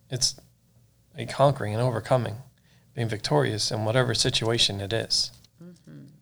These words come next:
Speaker 2: And we, we read yesterday in chapter twenty-two, verse thirty-one, "The word of the Lord is proven."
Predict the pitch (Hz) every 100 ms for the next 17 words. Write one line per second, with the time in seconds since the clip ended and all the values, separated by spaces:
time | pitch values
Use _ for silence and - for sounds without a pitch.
0 | - 170 147 156 170 170 - 131 - -
1 | - 160 165 175 175 - - _ _ _
2 | 156 196 214 170 165 165 160 - 170 160
3 | 151 185 170 156 - 196 165 156 160 -
4 | - - - - 185 185 165 208 185 165
5 | 175 156 156 175 220 220 180 175 220 202
6 | - 165 - 247 269 131 -